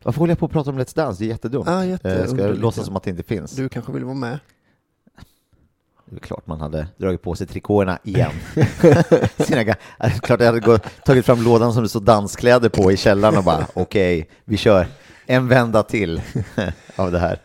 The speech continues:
Speaker 2: Eh, som vanligt kör vi ju specialisterna Comedy Club också på Dåvaskans tull i Stockholm.
Speaker 1: Det tuffar på.
Speaker 2: Det tuffar på varje torsdag, kör vi ju hela, hela våren och en bit in på sommaren.
Speaker 1: En grej kan jag ju berätta, herregud, det ska
Speaker 2: Mm.
Speaker 1: jag berätta.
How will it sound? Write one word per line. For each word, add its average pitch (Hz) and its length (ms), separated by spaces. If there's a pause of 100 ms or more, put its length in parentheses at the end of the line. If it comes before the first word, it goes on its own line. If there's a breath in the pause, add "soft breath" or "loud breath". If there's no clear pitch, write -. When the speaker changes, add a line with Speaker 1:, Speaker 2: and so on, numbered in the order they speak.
Speaker 2:
Eh, 127 280
som 151 180
vanligt 143 280
kör 170 180
vi 139 100
ju 139 400
specialisterna 131 600
Comedy 117 460
Club 135 340
också - 220
på 127 120
Dåvaskans 117 720
tull 131 260
i 127 40
Stockholm. 107 500
Speaker 1:
Det 98 100
tuffar - 360
på. - 300 (140)
Speaker 2:
Det 135 120
tuffar 135 200
på 117 160
varje 127 220
torsdag, 113 360
kör 110 160
vi 82 100
ju 80 360
hela, 107 540 (320)
hela 120 220
våren 104 480
och 101 240 (160)
en 117 100
bit - 160
in 107 80
på 127 100
sommaren. 110 320
Speaker 1:
En 117 80
grej 127 160
kan 90 120
jag 85 60
ju 82 60
berätta, 85 280
herregud, 85 420
det 95 120
ska 131 80
Speaker 2:
Mm. - 40
Speaker 1:
jag - 80
berätta. - 320